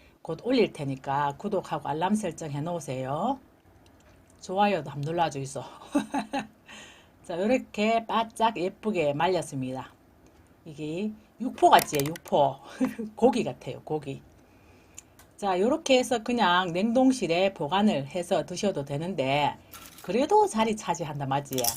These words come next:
자리 차지를 하니까 요걸로, 어, 분쇄기에, 요 분쇄기도 제가 사용을 하면, "이거 어디 거예요?" 이런데, 이것도 엄청 오래됐어요.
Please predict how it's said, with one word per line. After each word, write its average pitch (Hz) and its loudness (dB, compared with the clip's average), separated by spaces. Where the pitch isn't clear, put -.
자리 139 -4
차지를 139 -8
하니까 151 -4
요걸로, 214 2
어, 139 -2
분쇄기에, 160 0
요 240 0
분쇄기도 269 0
제가 170 -2
사용을 208 0
하면, 175 -2
"이거 262 0
어디 156 2
거예요?" 254 4
이런데, 147 -2
이것도 208 0
엄청 143 2
오래됐어요. 147 2